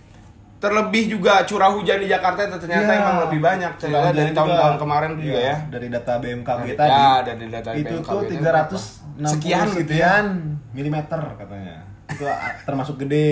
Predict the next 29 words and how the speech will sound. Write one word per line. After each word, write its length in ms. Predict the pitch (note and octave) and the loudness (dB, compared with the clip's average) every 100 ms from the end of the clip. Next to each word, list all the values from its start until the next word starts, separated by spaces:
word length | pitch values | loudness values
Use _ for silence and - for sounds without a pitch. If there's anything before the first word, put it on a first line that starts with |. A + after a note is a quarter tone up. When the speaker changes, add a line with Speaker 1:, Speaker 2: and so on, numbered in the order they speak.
| D3 | 2
Speaker 1:
Termasuk 260 | C#3+ B2 | 0 -2
Speaker 2:
katanya. 120 | A#2+ B2 | -4 -4
Speaker 1:
gede. 160 | A#2+ | -2
Speaker 2:
Jadi, 300 | A2+ A2+ A2 | -2 -6 -4
Speaker 1:
Jadi, 180 | A2 D#3 | -2 -2
Speaker 2:
ya. 100 | D3+ - - - - - - - A#2+ | -4 -8 -20 -20 -20 -20 -20 -18 -8
Speaker 1:
eh, 440 | B2 B2 B2 B2 - - - - - - - - - - - - - | -6 -2 -2 -2 -6 -10 -20 -20 -20 -20 -20 -20 -20 -20 -20 -20 -4
nggak, 180 | - - - - - | -4 -4 -18 -20 -6
nggak, 160 | D#3+ D3+ | -4 -2
nggak 180 | D#3+ D#3 | 0 2
boleh 220 | D#3 F#3 | 4 4
sih 140 | G3 G#3 | 2 -2
bilang 260 | D#3 D3 D3 | 2 2 2
wajar 340 | C#3+ C#3+ D3+ D#3 | 0 2 2 2
gitu 180 | B2+ B2 | -4 -4
ya. 140 | C3+ D#3 - | -4 -4 -12
Speaker 2:
Ya, 140 | - C#3+ | -6 -2
Speaker 1:
Jakarta 240 | A#2+ A2 | 0 0
Speaker 2:
nggak 100 | C3 A#2 | -2 -2
Speaker 1:
banjir 180 | C3+ | 0
nggak 120 | D#3 E3+ | 2 4
Speaker 2:
boleh, 100 | D#3+ | 4
Speaker 1:
boleh. 300 | C#3+ B2 A2 G#2+ | 2 0 -2 -6
Speaker 2:
nggak 100 | G#2 A2+ | -6 -6
Speaker 1:
Cuman, 300 | C#3 F#3+ G3 | 2 2 2
Speaker 2:
boleh. 160 | F#3+ - - - - - - - - - - - - - - - - | -2 -14 -20 -20 -20 -20 -20 -20 -20 -20 -20 -20 -20 -20 -20 -20 -12
Speaker 1:
apa 280 | F3+ - - | -12 -8 -6
itu? 200 | F3+ - - - - | -4 -4 -4 -4 -2
Speaker 2:
Iya. 180 | C3+ | -4